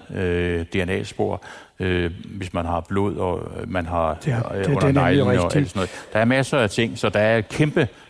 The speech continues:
Speaker 1: Altså, der er, jeg tror ikke, at... Øh, jo, øh, måske uden os, øh, eller mod pol-, politiet, så havde I ikke så meget at lave jo. Fordi
Speaker 2: Nej,
Speaker 1: så
Speaker 2: det er rigtigt nok. Vi vil nok ikke klare os uden jer. Til gengæld er I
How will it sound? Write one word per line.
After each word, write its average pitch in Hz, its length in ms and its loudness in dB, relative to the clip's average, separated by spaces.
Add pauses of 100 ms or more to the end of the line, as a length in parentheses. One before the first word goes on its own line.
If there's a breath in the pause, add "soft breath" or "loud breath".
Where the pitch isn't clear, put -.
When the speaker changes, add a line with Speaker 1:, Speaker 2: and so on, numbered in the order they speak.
Speaker 1:
Altså, 107 200 2
der 120 120 2
er, 127 100 6
jeg 127 180 4
tror 135 180 2
ikke, 139 200 4
at... 123 180 2
Øh, 98 160 4 (440 loud breath)
jo, 110 420 2
øh, 101 140 2
måske 110 420 0
uden 135 200 4
os, 113 340 0
øh, 104 280 4
eller 98 200 4
mod 123 260 4
pol-, 110 220 0
politiet, 113 420 0
så 127 80 0
havde 113 120 6
I - 20 4
ikke 110 120 2
så 113 60 2
meget 90 160 2
at 95 60 2
lave 87 220 2
jo. 98 100 0 (340)
Fordi 98 120 0
Speaker 2:
Nej, 156 140 4
Speaker 1:
så 117 100 4
Speaker 2:
det 196 120 6
er 185 180 6
rigtigt 175 320 2
nok. 147 260 2
Vi 170 80 6
vil 170 220 6
nok 160 180 4
ikke 208 220 6
klare 170 460 4
os 170 320 0
uden 175 340 6
jer. 151 140 6
Til 156 220 -2
gengæld 165 420 4
er 160 180 4 (100)
I 170 120 8